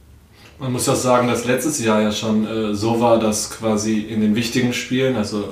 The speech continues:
letzten März dann, ähm, dass er da ja auch nicht so geliefert hat, wenn er nicht getroffen hat. Also in der Champions League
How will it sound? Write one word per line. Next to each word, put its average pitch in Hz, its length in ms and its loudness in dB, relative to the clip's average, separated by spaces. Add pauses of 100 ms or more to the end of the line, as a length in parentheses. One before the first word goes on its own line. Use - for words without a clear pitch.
letzten 107 360 -2
März 113 320 0
dann, 117 280 -4 (420)
ähm, 110 360 0
dass 110 200 -4
er 117 80 2
da 117 280 6
ja 107 120 6
auch 131 180 4
nicht 113 180 0
so 120 140 0
geliefert 123 360 2
hat, 107 140 0
wenn 117 80 -2
er 113 60 2
nicht 110 140 0
getroffen 127 380 0
hat. 107 60 0
Also 107 120 2
in 107 60 2
der 107 60 -2
Champions 120 320 0
League 117 260 -2